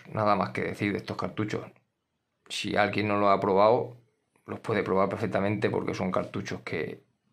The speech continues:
a mí me gustan. Hay otros de... Luego abriremos el Super treinta y dos. Es un cartucho que no he probado. He oído hablar cosas buenas de ellos. Hay gente que no le gusta, por supuesto, por supuesto.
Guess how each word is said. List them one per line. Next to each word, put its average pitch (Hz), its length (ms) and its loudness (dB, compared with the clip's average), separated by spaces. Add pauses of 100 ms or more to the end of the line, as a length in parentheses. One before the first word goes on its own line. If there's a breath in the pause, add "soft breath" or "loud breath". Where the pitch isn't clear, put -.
(140)
a 117 80 -8
mí 101 140 -4
me 98 80 0
gustan. 92 460 -4
Hay 104 180 4
otros 104 340 2
de... 101 520 0 (420 loud breath)
Luego 110 200 4
abriremos 107 520 2
el 104 260 2
Super 98 320 -2
treinta 101 300 -2
y 92 80 0
dos. 123 380 0 (300 loud breath)
Es - 80 -4
un 117 100 2
cartucho 120 420 2
que 107 100 2
no 110 120 4
he - 20 2
probado. 104 500 4 (1160 loud breath)
He 117 80 0
oído 123 180 6
hablar 113 280 6
cosas 113 280 2
buenas 107 340 4
de 113 100 4
ellos. 127 360 2
Hay - 100 -8
gente 95 300 -4
que 92 120 -2
no 85 100 0
le 80 80 0
gusta, 101 300 -2
por 90 100 -4
supuesto, - 640 -6
por 98 100 -10
supuesto. - 680 -4